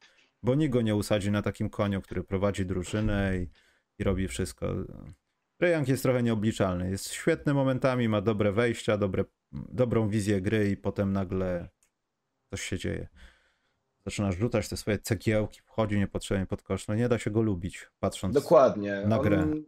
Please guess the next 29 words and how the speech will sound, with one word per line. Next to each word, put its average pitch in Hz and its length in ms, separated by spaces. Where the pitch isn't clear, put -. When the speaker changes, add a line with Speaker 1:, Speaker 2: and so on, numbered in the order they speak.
Speaker 2:
to 151 100
jest 151 280
tak, 143 220
że 139 380
brakuje 147 340
mu 143 120
tego 139 540
m-, 143 440
Mamba 143 500
mentality, 131 920
czy - 120
takiego 131 300
genu 131 340
zwycięzcy. 123 560
On 208 100
jest, 214 340
m-, 180 840
jego 175 220
momentami 175 480
to 165 100
wszystko 160 360
przytłacza, 135 680
ale 156 220
bardzo 165 380
ciekawe 165 380
jest 160 200
to, 160 160
że 156 180
jednak, 156 460